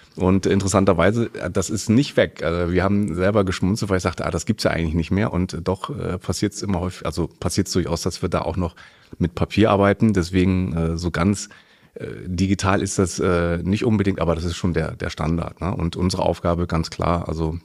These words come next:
vereinfacht gesagt, wenn eine Studie durchgeführt wird, sind wir diejenigen, die eben die, äh, Systeme bereitstellen, mit denen dann die Ärzte oder meistens die Prüfärzte eben die Daten von den Patienten erheben,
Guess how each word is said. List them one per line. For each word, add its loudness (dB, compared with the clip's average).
vereinfacht -6
gesagt, -4
wenn -2
eine -2
Studie -2
durchgeführt -8
wird, -4
sind -6
wir 2
diejenigen, -2
die -6
eben -2
die, -4
äh, -6
Systeme -2
bereitstellen, -4
mit -4
denen 0
dann -2
die -8
Ärzte -2
oder -4
meistens -4
die -6
Prüfärzte -6
eben -6
die -8
Daten -4
von -6
den -2
Patienten -6
erheben, -2